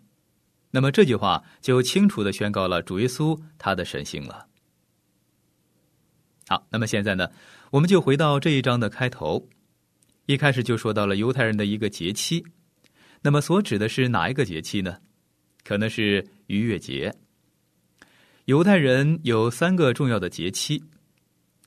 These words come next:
申命记的十六章第十六节，经文记载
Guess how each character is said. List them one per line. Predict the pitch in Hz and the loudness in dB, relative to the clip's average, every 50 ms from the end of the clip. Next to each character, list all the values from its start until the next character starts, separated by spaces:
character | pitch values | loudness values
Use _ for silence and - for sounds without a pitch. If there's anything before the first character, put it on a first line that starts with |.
| _ _ _ | _ _ _
申 | _ - - 147 143 | _ 2 2 4 4
命 | 143 135 120 | 4 2 0
记 | 135 123 | 2 0
的 | 123 | 0
十 | 123 - 139 | 0 0 0
六 | 160 156 123 113 | 2 2 2 2
章 | 131 131 135 139 139 131 | 2 2 2 2 0 0
第 | 131 120 113 | 0 -2 -2
十 | - - | -2 -2
六 | 127 156 160 123 | -2 -2 -2 -2
节， | 80 80 78 78 78 82 90 101 110 - _ _ _ _ _ _ _ _ _ | -2 -4 -6 -4 -2 0 0 -2 -2 -4 _ _ _ _ _ _ _ _ _
经 | - 120 117 | -4 -2 -2
文 | 107 98 104 | 0 0 -2
记 | 101 - 95 85 | -2 -4 -6 -6
载 | 78 78 73 69 65 - | -4 -6 -4 -4 -6 -8